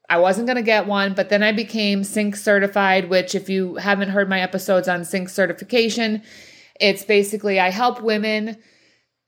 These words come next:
with their cycles. E-, even if they don't get a cycle anymore, I teach them how to work out according to where they are in their cycle for that month and how to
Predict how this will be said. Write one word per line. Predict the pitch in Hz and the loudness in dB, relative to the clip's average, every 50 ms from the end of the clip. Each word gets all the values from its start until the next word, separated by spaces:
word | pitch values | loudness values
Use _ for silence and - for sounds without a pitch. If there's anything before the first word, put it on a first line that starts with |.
| _ _ _ _ _ _ - | _ _ _ _ _ _ 0
with | 226 233 226 220 226 226 226 180 | 2 2 2 0 -4 -8 -4 0
their | 180 196 196 190 190 185 | 4 4 4 4 4 2
cycles. | 185 - - 226 202 214 208 208 262 262 262 254 254 262 254 - - - - - _ | 0 0 2 4 4 4 4 2 2 4 4 4 2 2 -2 -6 -16 -18 -20 -20 _
E-, | - - - - - | -10 -8 -8 -8 -4
even | - 214 220 226 233 226 | -2 0 0 2 2 0
if | 233 214 | 0 0
they | - 226 | 2 2
don't | 214 208 196 180 170 | 4 4 2 2 2
get | 208 214 220 | 2 2 2
a | 247 | 2
cycle | 240 - 269 254 254 262 262 254 | 0 2 2 2 2 0 0 0
anymore, | 247 240 240 247 240 240 233 233 233 233 233 - | 0 0 -2 -2 -2 -2 -2 0 0 2 0 0
I | - 180 180 | 0 -2 -2
teach | 180 - - 233 233 208 - - | -4 -6 -8 -8 -8 -8 -4 -2
them | - 208 202 190 | 0 0 0 0
how | 196 190 - - - 214 208 208 208 208 | -4 -8 -10 -8 -4 -2 0 0 0 0
to | 214 208 - - 208 196 | -2 -2 -2 -2 0 0
work | 190 175 185 185 185 185 | 0 2 2 2 2 2
out | 202 185 180 180 180 175 - - _ | 0 0 2 2 0 -2 -4 -6 _
according | - 175 170 - - - 202 196 196 196 202 202 | -2 -2 -2 -2 -2 2 2 4 4 4 2 0
to | 196 202 196 | 0 -2 0
where | 180 180 180 180 180 | 2 4 4 4 4
they | 175 180 170 | 4 4 4
are | - - 151 156 160 165 170 175 | 2 2 0 2 4 4 4 4
in | - 170 160 | 2 -2 -4
their | 160 156 160 | -4 -4 -4
cycle | 156 - - 160 156 151 175 170 | -4 -4 -2 -2 -2 -2 -4 -8
for | 165 - 156 | -8 -8 -6
that | 151 151 143 139 165 | -6 -4 -4 -6 -4
month | 180 214 240 247 226 - | -2 0 0 0 -2 -2
and | 180 170 170 | -6 -6 -6
how | - 180 175 170 | -6 -4 -4 -4
to | 165 160 | -4 -6